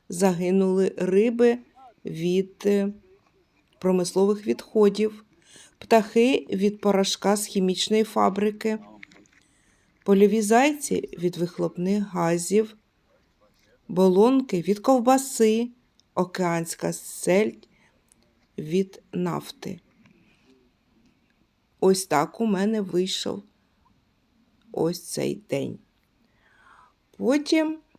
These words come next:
засохла трава на полях і листя на деревах, мох на скалах і квіти в садах. Адже людина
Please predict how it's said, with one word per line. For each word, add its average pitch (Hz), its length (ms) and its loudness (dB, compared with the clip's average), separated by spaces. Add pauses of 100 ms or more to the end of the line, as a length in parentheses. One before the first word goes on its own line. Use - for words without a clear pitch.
(120)
засохла 226 680 0
трава 294 440 2
на 240 160 0
полях 240 420 -4 (300)
і 190 100 -4
листя 180 460 -6
на 233 140 -2
деревах, 247 600 -2 (640)
мох 214 400 4
на 240 160 2
скалах 226 520 0 (120)
і 208 120 -4
квіти 196 380 -2
в 185 60 -10
садах. 208 600 -4 (760)
Адже 180 380 0
людина 185 720 0